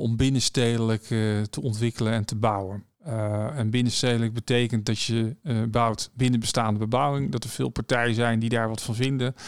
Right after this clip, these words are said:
Dat kost tijd en dat levert bezwaren op,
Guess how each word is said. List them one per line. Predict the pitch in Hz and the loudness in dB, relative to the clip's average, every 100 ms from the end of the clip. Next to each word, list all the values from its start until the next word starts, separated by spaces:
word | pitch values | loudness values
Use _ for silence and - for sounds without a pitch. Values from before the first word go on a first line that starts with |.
| - - | -18 -2
Dat | 139 135 | 0 0
kost | - 120 | 0 0
tijd | 139 120 135 - - - - - - | 2 4 2 -2 -8 -8 -8 -8 -4
en | 113 113 | -2 0
dat | 117 | 2
levert | 120 117 104 | 2 0 0
bezwaren | 120 120 120 120 117 | -2 2 2 2 2
op, | 117 113 | 0 0